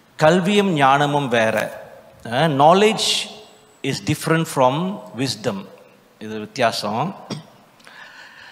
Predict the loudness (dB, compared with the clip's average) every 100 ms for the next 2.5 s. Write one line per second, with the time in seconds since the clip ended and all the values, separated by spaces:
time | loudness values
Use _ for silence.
0 | -20 -20 _ _ -6 2 6 6 4 2
1 | 0 0 0 0 -2 -2 2 2 0 0
2 | 4 4 4 2 -2